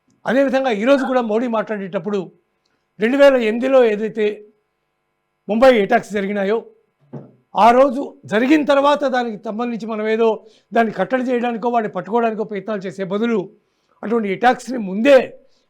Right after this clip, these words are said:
వాటిని గమనించి అటువంటి జరగకుండా చూడడమే ప్రధానమైనటువంటి లక్ష్యంగా ముందుకెళ్తున్నాం అనేటటువంటి వ్యాఖ్య చేశారు. అంటే ఇది కేవలం ఆయుధ సంపత్తి మీదే ఆధారపడి ఉండదు, దానికి సంబంధించినటువంటి సెంట్రల్ ఇంటెలిజెన్స్,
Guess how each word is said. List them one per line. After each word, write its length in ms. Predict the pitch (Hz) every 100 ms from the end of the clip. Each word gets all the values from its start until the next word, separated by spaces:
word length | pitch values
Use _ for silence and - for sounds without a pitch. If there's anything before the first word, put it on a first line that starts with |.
| _
వాటిని 240 | 226 220 160
గమనించి 600 | 175 254 294 208 233 135 - _ _ _ -
అటువంటి 260 | 190 240 208
జరగకుండా 520 | 180 233 247 294 285 254
చూడడమే 240 | 254 254
ప్రధానమైనటువంటి 720 | 214 190 214 233 226 214 208
లక్ష్యంగా 380 | 196 190 220 214
ముందుకెళ్తున్నాం 580 | 196 196 196 190 196 190
అనేటటువంటి 680 | 185 165 165 180 165 170 - _ _ -
వ్యాఖ్య 260 | 220 - 214
చేశారు. 280 | 220 143 135 _ _ _ _ _ -
అంటే 140 | 269 262
ఇది 100 | 175
కేవలం 540 | - 247 285 247 233 - _ _ -
ఆయుధ 220 | 170 254
సంపత్తి 440 | 277 262 208 240 247
మీదే 180 | 233
ఆధారపడి 460 | 226 190 208 208 214
ఉండదు, 340 | 208 214 254 262 _ _ _ _
దానికి 160 | 233 196
సంబంధించినటువంటి 920 | 180 233 226 220 214 226 226 277 - _ _ _ _ _ _ _
సెంట్రల్ 340 | - 190 247 254
ఇంటెలిజెన్స్, 720 | 226 233 233 262 254 - -